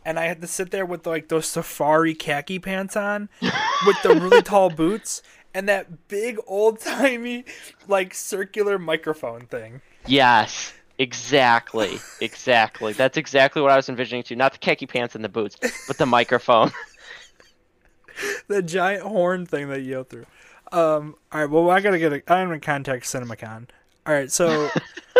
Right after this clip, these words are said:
Speaker 2: <laughs>
Speaker 1: uh, March twenty-eighth, twenty seventeen, Wahlberg and the director, Peter Berg,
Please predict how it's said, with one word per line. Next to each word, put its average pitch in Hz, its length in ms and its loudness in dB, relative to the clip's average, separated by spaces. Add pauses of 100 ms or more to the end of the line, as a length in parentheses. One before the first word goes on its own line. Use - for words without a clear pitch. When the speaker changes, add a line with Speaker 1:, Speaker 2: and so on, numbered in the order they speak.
(240)
Speaker 2:
<laughs> - 800 -16
Speaker 1:
uh, 139 180 0
March 190 260 2
twenty-eighth, 190 400 0
twenty 196 180 -2
seventeen, 170 680 -4 (500)
Wahlberg 180 680 2
and 151 340 -4
the 147 60 -6
director, 151 460 2
Peter 160 340 -4
Berg, 143 480 -2